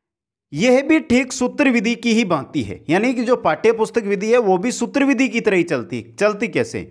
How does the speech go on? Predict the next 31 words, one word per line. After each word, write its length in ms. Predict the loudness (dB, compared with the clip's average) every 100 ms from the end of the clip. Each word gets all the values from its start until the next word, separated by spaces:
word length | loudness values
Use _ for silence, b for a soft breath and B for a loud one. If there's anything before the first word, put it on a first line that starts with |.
| b b b
सूत्र 460 | -2 0 2 2 2
विधि 380 | 2 2 0 2
व 180 | 0 0
पाठ्य 380 | 2 0 0 -2
पुस्तक 380 | -2 -6 -6 -4
विधि 300 | -2 -2 -4 -8 B B
दोनों 480 | -4 0 2 0 -4
निगमन 440 | -4 -4 -2 -2 0
विधि 280 | -2 -4 -2
के 140 | 0
ही 180 | 2 0
रूप 280 | 0 -2 -2
में 140 | 0
है। 220 | 2 0 -6 B B
अंतर 360 | -2 -2 -4 0
केवल 280 | 2 2 2
इतना 260 | -2 -2
है 160 | -2 -2
कि 260 | -4 -6 -6 B
सूत्र 420 | -2 -2 2 2 2
विधि 260 | 2 0 -4 -20 _
संस्कृत 640 | -4 -2 -2 -4 -4 -4 -2
से 140 | -2
हिंदी 320 | 0 0 -2
में 100 | 0
आई 200 | 0 0
है 160 | 0 -4 -6 B
और 200 | 0 2
पाठ्य 320 | 0 2 0
पुस्तक 380 | 0 -4 -4 -2
विधि 300 | 0 0 -4